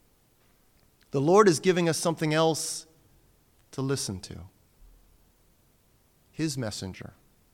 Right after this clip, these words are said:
with his good news. Get up to a high mountain, O messenger of Zion. Lift up your voice, O messenger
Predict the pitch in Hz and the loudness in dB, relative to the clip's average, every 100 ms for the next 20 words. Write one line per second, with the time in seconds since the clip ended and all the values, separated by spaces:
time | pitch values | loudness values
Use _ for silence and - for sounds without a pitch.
0 | _ _ _ _ _ _ _ _ _ _ | _ _ _ _ _ _ _ _ _ _
1 | _ _ _ - 104 139 139 123 127 127 | _ _ _ -16 -12 -8 -6 -6 -6 -6
2 | 110 101 98 - - - _ _ _ _ | -6 -8 -10 -14 -16 -20 _ _ _ _
3 | _ _ _ _ _ _ _ _ _ _ | _ _ _ _ _ _ _ _ _ _
4 | _ _ _ - 127 143 - - 156 143 | _ _ _ -6 0 2 0 -2 -2 0
5 | 139 139 135 135 - 104 104 110 120 127 | 0 0 -2 -4 -4 -8 -8 -6 -4 -4
6 | - 135 120 123 123 110 _ _ _ _ | -4 -6 -6 -8 -8 -10 _ _ _ _
7 | - 101 98 98 107 117 104 98 - _ | -16 -12 -8 -4 -2 -2 -4 -8 -16 _
8 | _ _ _ _ _ _ _ _ _ _ | _ _ _ _ _ _ _ _ _ _
9 | 117 135 175 180 175 165 - 160 123 107 | -6 0 2 2 2 2 2 -2 -2 0
10 | 143 139 104 - - - - - - _ | 0 2 -2 -8 -10 -10 -14 -18 -20 _
11 | _ _ _ _ _ _ _ 117 117 120 | _ _ _ _ _ _ _ -6 -4 0
12 | 139 147 156 147 127 139 135 135 | 0 0 -4 -6 -6 -6 -6 -8